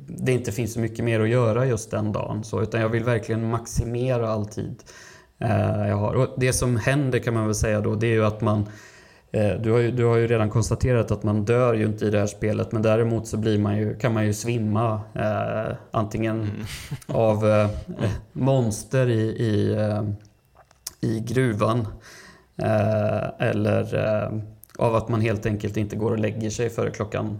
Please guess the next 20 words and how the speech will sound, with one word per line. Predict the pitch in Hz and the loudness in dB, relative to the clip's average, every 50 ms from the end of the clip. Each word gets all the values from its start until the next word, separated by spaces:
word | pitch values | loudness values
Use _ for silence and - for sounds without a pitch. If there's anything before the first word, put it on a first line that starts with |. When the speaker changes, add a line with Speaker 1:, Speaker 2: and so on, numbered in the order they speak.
| - - | -12 -16
Speaker 1:
två | - - - 101 107 123 151 | -18 -10 -6 -4 -2 -2 -2
på | 156 - 165 | -2 -2 -4
natten. | 160 147 139 - - 165 190 208 - - - _ _ _ _ - - - - - _ _ _ _ _ _ | -4 -4 -6 -6 -6 -6 -6 -6 -8 -14 -20 _ _ _ _ -20 -20 -20 -20 -20 _ _ _ _ _ _
Ehm, | - 131 107 107 107 107 104 107 110 104 104 | -6 -4 -2 0 0 0 0 0 -2 -2 -4
Speaker 2:
Mm, | 113 101 92 90 90 | -4 -6 -6 -8 -10
just | 87 92 - | -10 -12 -10
det. | - - | -10 -8
Speaker 1:
så. | - 117 - - | -8 -10 -10 -12
Speaker 2:
Ja. | - 85 85 82 82 - - - - - | -14 -14 -14 -14 -16 -20 -20 -20 -20 -16
Speaker 1:
Så | - - - | -10 -2 2
jag | 127 131 127 | 2 4 4
vet | 139 143 139 143 | 4 2 0 0
inte | 143 131 143 | -2 0 2
hur | 120 135 139 | 2 2 2
många | 135 147 147 143 143 131 | 2 2 2 2 2 0
gånger | 120 123 127 123 117 110 107 | 0 2 2 2 2 2 2
jag | 107 104 107 | 2 2 2
har | 104 117 113 107 107 101 | 2 2 2 2 2 2
liksom, | 101 104 107 104 - - 113 104 104 104 104 107 104 120 123 | 2 0 -2 -2 -2 -2 -2 -2 -2 -2 -2 -4 -6 -6 -6
eh, | - 104 98 101 98 - - - - 52 - - - | -6 -4 -4 -4 -4 -6 -6 -6 -8 -8 -8 -8 -8